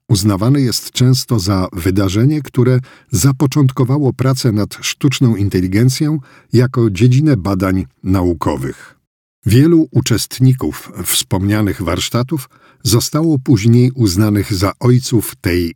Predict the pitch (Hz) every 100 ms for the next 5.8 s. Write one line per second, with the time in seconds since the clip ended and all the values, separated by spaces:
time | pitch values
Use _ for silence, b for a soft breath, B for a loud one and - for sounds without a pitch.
0 | _ 90 87 78 69 65 64 - _ _
1 | _ _ - 127 - 113 127 - 180 -
2 | 147 127 107 101 120 107 85 78 85 92
3 | 98 101 104 117 117 - 85 - 98 104
4 | - 120 - 113 - - 135 131 107 -
5 | 90 87 85 - 110 104 127 -